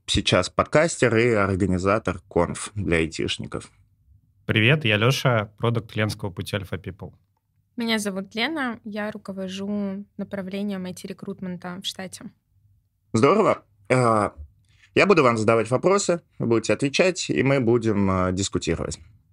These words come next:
Speaker 1: Мой первый вопрос простой. Э, какие интересные проекты были у вашего рекрутмента за последнее время?
Speaker 3: Лёша, давай начинай ты.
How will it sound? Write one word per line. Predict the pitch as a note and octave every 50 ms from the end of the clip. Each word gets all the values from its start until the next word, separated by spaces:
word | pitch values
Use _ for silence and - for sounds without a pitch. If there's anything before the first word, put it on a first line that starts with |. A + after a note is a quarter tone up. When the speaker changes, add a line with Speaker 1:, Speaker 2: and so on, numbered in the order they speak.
| _ _ _ _ _ _ _ _ _ _ _ _
Speaker 1:
Мой | - G#2+ A#2+ B2+
первый | B2 C3+ D#3 D#3 D#3 C#3+ B2+ A#2+ A2 G2+ F2+ - - - - - - -
вопрос | - G#2 - - C3 C3
простой. | C3 - G2+ F#2+ - - F2+ D2+ - _ _ _ _
Э, | G#2 F2+ D#2 F#2+ - - - - - - - - - - _ _ _ _ _ _ _
какие | - C3 C3 - F3 G3+
интересные | G3+ D#3 B2+ C#3 C3 C3+ C3+ C3+ C3+ C3 A#2 G#2+
проекты | - - G#2+ A2+ C3+ E3+ F3 - - B2+
были | G2 G#2 A2 G#2+ G#2
у | G2+ G2+
вашего | G2 G#2 A2+ A2 - - G2 F#2+ F#2+ F2+ F2 E2+
рекрутмента | F#2+ G#2 G2+ F#2 A2+ C3+ D3 D3 C3 G#2 G2 F#2 F#2
за | F2+ F2+ G2 G#2 G#2+
последнее | - G2 F2+ - F#2+ F2+ F2 E2 D#2+ D#2+
время? | D2+ D#2+ E2+ E2+ E2 - - - F2+ - _ _ _ _ _ _ _ _ _ _ _ _ _ _ _ _ _ _ - _ _ _ _ _ _ _
Speaker 3:
Лёша, | G3 G#3 G#3 G3+ F#3+ G3 F#3+ - - E3+
давай | F3 F#3+ F3+ G3 G3
начинай | G3+ G3+ G3+ - G#3 F#3+ F3+ F#3
ты. | - - - F3+ F#3 -